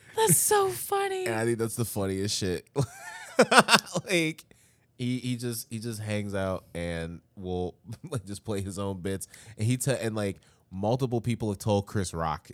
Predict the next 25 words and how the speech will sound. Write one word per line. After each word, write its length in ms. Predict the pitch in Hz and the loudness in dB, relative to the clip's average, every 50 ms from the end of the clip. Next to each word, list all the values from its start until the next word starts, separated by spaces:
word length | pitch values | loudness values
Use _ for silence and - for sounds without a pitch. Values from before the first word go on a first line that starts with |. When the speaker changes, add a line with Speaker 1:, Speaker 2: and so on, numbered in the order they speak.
| - | -12
Speaker 2:
that 320 | - 90 82 78 - - _ _ _ _ - | -8 -6 -6 -4 -6 -8 _ _ _ _ -14
he 240 | - 98 120 110 104 | -10 -6 -6 -4 -4
needs 320 | 95 92 85 82 78 - | -4 -6 -6 -6 -8 -8
to 100 | - 92 | -8 -10
D 220 | 80 73 87 85 78 | -10 -8 -8 -8 -8
J 180 | 78 78 78 | -8 -8 -6
his 220 | 87 90 87 78 78 | -6 -6 -6 -6 -8
own 300 | 76 76 76 73 67 - _ _ _ _ _ _ - | -8 -8 -8 -10 -12 -16 _ _ _ _ _ _ -20
sets. 500 | - - - - 78 69 - - - - - _ _ _ _ _ _ _ _ | -16 -12 -8 -8 -8 -8 -8 -12 -16 -20 -20 _ _ _ _ _ _ _ _
Um, 380 | - 62 69 69 67 67 69 - - 87 | -12 -10 -10 -8 -8 -10 -10 -12 -12 -10
Hannibal 440 | 85 85 85 82 78 80 80 80 73 | -8 -6 -6 -6 -4 -4 -4 -4 -4
himself 480 | 80 85 78 - - 85 78 78 - | -6 -6 -8 -8 -6 -6 -6 -6 -8
has 280 | 80 69 69 67 - - _ _ _ _ - | -10 -12 -12 -12 -16 -20 _ _ _ _ -20
mentioned 320 | 80 78 76 - - 76 | -18 -18 -18 -20 -20 -20
that 200 | 69 65 - - | -20 -20 -20 -20
before 300 | - - - - - 67 71 | -20 -20 -20 -20 -18 -18 -18
as 100 | 76 78 - - | -20 -20 -20 -20
well. 180 | 87 82 85 - _ _ - | -20 -20 -20 -20 _ _ -6
Speaker 1:
Um, 500 | 190 190 185 180 180 170 170 185 190 - _ _ _ _ _ _ - - - - | -4 -4 -4 -4 -4 -6 -8 -10 -14 -16 _ _ _ _ _ _ -18 -16 -10 -8
other 180 | 175 170 175 175 | -6 -6 -6 -6
people 260 | - - 180 185 180 | -8 -8 -8 -6 -6
who 260 | 170 190 180 175 170 - - | -6 -6 -8 -8 -10 -10 -10
are 400 | - 175 170 170 170 170 170 165 _ _ _ _ | -10 -8 -8 -8 -8 -10 -12 -14 _ _ _ _
D 120 | - - 233 | -16 -14 -12
Js 420 | 240 - 151 143 143 151 156 - | -10 -8 -6 -6 -6 -6 -8 -12